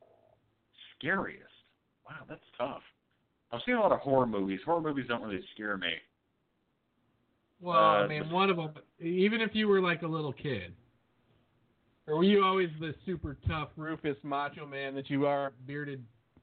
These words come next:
Speaker 2: guy like you are now?
Speaker 1: Oh, no! If you wanna go back to a little kid, the scariest movie I ever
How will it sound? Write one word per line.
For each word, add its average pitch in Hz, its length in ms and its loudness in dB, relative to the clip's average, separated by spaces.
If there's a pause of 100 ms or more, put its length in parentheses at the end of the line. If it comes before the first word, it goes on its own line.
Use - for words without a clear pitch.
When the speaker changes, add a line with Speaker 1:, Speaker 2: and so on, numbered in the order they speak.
(140)
Speaker 2:
guy 139 260 4
like 131 240 -2
you 143 120 -6
are 131 160 -2
now? 123 400 -10 (960)
Speaker 1:
Oh, 147 220 6
no! 135 140 -2 (120)
If 98 160 -8
you 165 100 -4
wanna 214 140 -4
go 127 100 0
back 127 200 2
to 139 80 -8
a - 20 -6
little 117 180 -6
kid, 131 300 -4
the 98 120 -18
scariest 135 400 -4
movie 117 240 -2
I 110 100 0
ever 104 160 -4